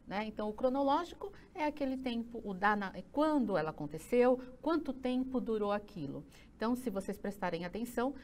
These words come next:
eh, nós teremos aí vários marcadores de tempo, até mesmo,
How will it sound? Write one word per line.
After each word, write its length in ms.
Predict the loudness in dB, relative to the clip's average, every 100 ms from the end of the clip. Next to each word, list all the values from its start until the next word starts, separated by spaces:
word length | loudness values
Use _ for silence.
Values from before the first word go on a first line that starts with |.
| -14 0
eh, 160 | 2
nós 180 | 2 0
teremos 380 | 0 0 -2 0
aí 180 | 0 2
vários 300 | 0 0 0
marcadores 500 | 0 0 -2 -2 -2
de 100 | -6
tempo, 380 | -4 -4 -2
até 180 | -4 -4
mesmo, 460 | -4 -4 -4 -4